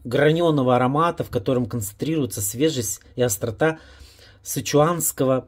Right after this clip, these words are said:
перца, зеленой герани и чувствительного, а, зернила. Чувственного эвернила. Че попало, друзья, прочитал.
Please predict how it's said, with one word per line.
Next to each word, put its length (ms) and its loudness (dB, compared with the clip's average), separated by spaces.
перца, 540 2
зеленой 500 2
герани 460 0
и 60 -6
чувствительного, 840 -6
а, 200 -6
зернила. 680 -2
Чувственного 680 -2
эвернила. 880 0
Че 300 -2
попало, 560 4
друзья, 380 -2
прочитал. 580 -2